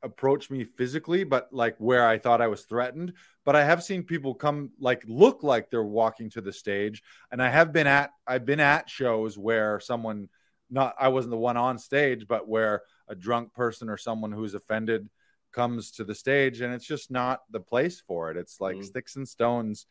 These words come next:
Speaker 1: may," what is, how's it go? "Sticks and stones may
Speaker 2: May
Speaker 1: break
Speaker 2: break
Speaker 1: my
Speaker 2: my
Speaker 1: bones,
Speaker 2: bones, but
Speaker 1: but
Speaker 2: words
Speaker 1: words,"
Speaker 2: will never hurt me.
Speaker 1: Yeah, yeah. "Slaps and punches may break my bones, but words will never hurt me."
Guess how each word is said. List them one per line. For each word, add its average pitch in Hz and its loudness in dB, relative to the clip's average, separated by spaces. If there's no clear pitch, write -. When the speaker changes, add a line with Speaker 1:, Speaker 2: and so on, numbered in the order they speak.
Speaker 1:
may," 101 -6
what 117 -4
is, 131 -6
how's 127 -4
it 131 -10
go? 151 -2
"Sticks - -8
and 123 -10
stones 120 -4
may 117 -4
Speaker 2:
May 101 -4
Speaker 1:
break 98 -2
Speaker 2:
break 98 -2
Speaker 1:
my 98 2
Speaker 2:
my 98 0
Speaker 1:
bones, 95 -4
Speaker 2:
bones, 90 -6
but 98 -8
Speaker 1:
but 101 2
Speaker 2:
words 101 2
Speaker 1:
words," 95 -8
Speaker 2:
will 90 -10
never - -14
hurt - -12
me. - -20
Speaker 1:
Yeah, 110 2
yeah. 110 -2
"Slaps 135 4
and 135 -6
punches 87 -2
may 90 -6
break 82 -4
my 90 -4
bones, 85 -4
but 85 -6
words 104 0
will 95 -6
never 92 -4
hurt 110 -6
me." 76 -12